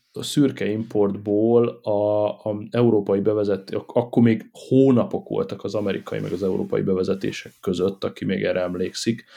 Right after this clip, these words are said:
Manapság gyakorlatilag egy napon van a launch, eh, akkor még hónapokat volt, hogy fél évet kellett várni, hogy ide érjen a hardware. Eh, mindegy, szürke importból kurva korán volt, eh, nekem egy ilyenem, és ahogy a Zoli mondja,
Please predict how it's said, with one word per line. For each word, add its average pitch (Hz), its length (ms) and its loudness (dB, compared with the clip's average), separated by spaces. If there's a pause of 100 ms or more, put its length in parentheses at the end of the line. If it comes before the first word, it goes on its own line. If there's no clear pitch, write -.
(220)
Manapság 104 560 0
gyakorlatilag 98 480 -2 (100)
egy 90 80 -2
napon 92 340 -6
van 90 120 -6
a 85 60 -6
launch, 87 500 -6 (500)
eh, 95 340 -6
akkor 104 280 -10
még 101 120 -8
hónapokat 104 720 0
volt, 101 160 -6
hogy - 100 -6
fél 101 280 -2
évet 95 280 0
kellett - 240 0
várni, 92 300 -6
hogy 90 120 -6
ide 95 180 -2
érjen 92 260 -4
a 90 60 -10
hardware. 139 420 0 (640)
Eh, 107 260 4
mindegy, 135 300 6
szürke 151 360 4
importból 98 560 2
kurva 110 400 4
korán 98 380 -2
volt, 95 480 0
eh, 98 360 -2 (100)
nekem 107 380 -6
egy 90 200 -2
ilyenem, 151 400 4
és - 200 -6
ahogy 104 200 -2
a 98 40 -2
Zoli 113 260 2
mondja, 123 580 4